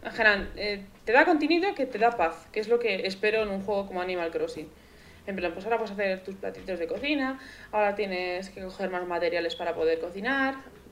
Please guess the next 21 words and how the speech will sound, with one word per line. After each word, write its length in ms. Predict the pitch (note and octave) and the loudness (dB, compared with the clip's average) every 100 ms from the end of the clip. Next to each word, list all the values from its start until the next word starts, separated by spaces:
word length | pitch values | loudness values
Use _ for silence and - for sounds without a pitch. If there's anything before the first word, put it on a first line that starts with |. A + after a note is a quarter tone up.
| - | -6
yo 100 | G3 | -6
qué 80 | F#3+ | -4
sé, 140 | G#3+ | -4
te 100 | G3 | 0
dan 340 | G3 G3+ F#3+ F#3 | 2 2 -2 -2
más 460 | F#3+ F#3 F3+ F3+ | -2 0 0 -4
espacio, 680 | F#3 - C4+ C4+ A#3 A3+ A3+ | -4 4 4 6 4 4 4
te 100 | G3 | 2
dan 240 | F#3 F3+ | 0 -2
muros, 580 | F3 G#3 C4 A#3 G#3+ G#3+ | 0 2 6 6 4 0
te 80 | - | 0
dan, 220 | G3 G3 G3 | -2 -2 -6
no 80 | |
sé. 180 | G3+ F#3 - - - - - - | -8 -10 -12 -18 -20 -20 -20 -10
Me 120 | F#3+ | -4
parece 280 | F#3+ G#3 A3+ | 0 2 2
que 60 | G3 | 0
está 640 | G3 G#3+ G#3+ G3+ G3 G3 - - - - - | -2 4 6 6 4 -2 -10 -20 -20 -20 -14
bien, 380 | F3+ G3+ A#3+ - - - - - - - - - - - | 0 2 2 0 -12 -20 -20 -20 -20 -20 -20 -20 -20 -20
está 220 | - A#3 | 2 6
correcto. 540 | A#3 A3 F3 - - | 8 8 6 2 -8